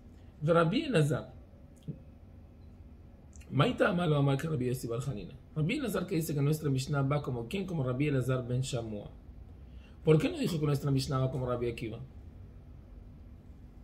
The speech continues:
Dice la Gemara, ¿sabes por qué? Lav Itmar Alá, Amar Rabba bar Hanina, Amar Rabbi Yohanan,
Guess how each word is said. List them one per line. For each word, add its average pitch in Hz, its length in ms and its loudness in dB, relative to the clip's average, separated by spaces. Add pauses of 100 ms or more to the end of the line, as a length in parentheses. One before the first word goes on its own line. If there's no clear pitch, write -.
(3000)
Dice 139 220 0
la 147 80 6
Gemara, 139 260 6
¿sabes 139 260 6
por 131 220 0
qué? 156 440 4 (400)
Lav 151 560 6
Itmar 160 520 4
Alá, 139 600 4 (360)
Amar 156 340 6
Rabba 156 300 6
bar 139 180 6 (100)
Hanina, 151 360 4
Amar 139 180 6
Rabbi 123 220 4
Yohanan, 139 680 4